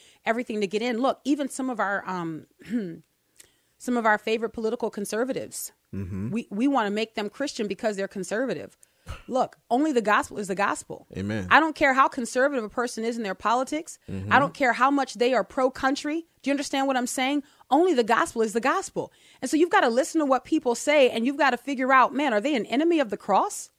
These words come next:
Speaker 2: Mm.
Speaker 1: I mean, look, they can be a friend of the nation and an enemy of the cross.
Speaker 2: Hmm.
Speaker 1: I
Speaker 2: Man, you're
Speaker 1: I could
Speaker 2: right.
Speaker 1: call, I could, look, I could
Speaker 2: You're
Speaker 1: call you
Speaker 2: right.
Speaker 1: a couple names right now.
Speaker 2: <laughs>
Speaker 1: I won't,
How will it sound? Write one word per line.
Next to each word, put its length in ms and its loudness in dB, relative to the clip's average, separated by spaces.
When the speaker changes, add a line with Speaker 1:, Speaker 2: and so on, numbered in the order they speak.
Speaker 2:
Mm. 340 -6
Speaker 1:
I 40 6
mean, 120 8
look, 200 6
they 120 2
can 160 2
be 140 0
a 80 4
friend 320 2
of 100 0
the 60 6
nation 500 2
and 80 0
an 140 -2
enemy 280 4
of 120 0
the 80 -2
cross. 800 0
Speaker 2:
Hmm. 100 0
Speaker 1:
I 120 6
Speaker 2:
Man, 360 -4
you're 260 0
Speaker 1:
I 80 6
could 100 4
Speaker 2:
right. 80 -2
Speaker 1:
call, 180 6
I 100 10
could, 220 -8
look, 180 2
I 80 10
could 100 6
Speaker 2:
You're 80 2
Speaker 1:
call 140 12
you 60 12
Speaker 2:
right. 80 4
Speaker 1:
a 40 -4
couple 220 8
names 300 4
right 280 8
now. 360 6
Speaker 2:
<laughs> 0 -
Speaker 1:
I 100 12
won't, 500 8